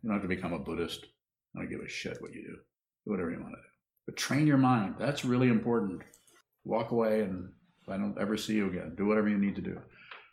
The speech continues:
But train your mind to include a little bit of time where you sit down, hold still, and you don't do anything but watch what your mind is doing, because that's the source of your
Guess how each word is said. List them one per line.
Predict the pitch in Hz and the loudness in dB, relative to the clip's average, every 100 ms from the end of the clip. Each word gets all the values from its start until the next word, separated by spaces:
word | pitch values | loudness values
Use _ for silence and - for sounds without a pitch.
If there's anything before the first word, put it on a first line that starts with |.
| _ _ _ - | _ _ _ -14
But | - | -6
train | 107 110 | -2 2
your | 101 | 4
mind | 95 85 - | 2 0 -4
to | 87 85 | -4 -4
include | - - 135 131 123 107 - 87 | -8 0 6 10 8 6 0 -4
a | |
little | 90 98 113 123 | 0 4 8 8
bit | 110 98 | 8 6
of | 92 | 4
time | - 95 87 | 0 0 0
where | 85 | -4
you | |
sit | - - 110 | 0 0 2
down, | 95 92 87 80 | 2 2 0 2
hold | 117 95 | 4 4
still, | - 95 90 | 2 -2 -2
and | 82 | -2
you | 82 | -2
don't | 92 87 | -2 -2
do | 87 | -4
anything | 85 85 78 | -2 -2 -2
but | 80 71 | -6 -4
watch | 82 85 82 - | 2 2 0 -6
what | - | -8
your | 92 | -6
mind | 82 82 85 | -4 -4 -6
is | 85 | -10
doing, | - 87 - - _ _ _ - | -12 -14 -14 -18 _ _ _ -14
because | - - - | -8 -6 -6
that's | - 90 92 - - | -2 0 0 -4 -6
the | 87 | -6
source | - 90 85 - | -2 -2 -2 -4
of | 78 78 | -6 -6
your | 78 73 73 - | -6 -6 -8 -14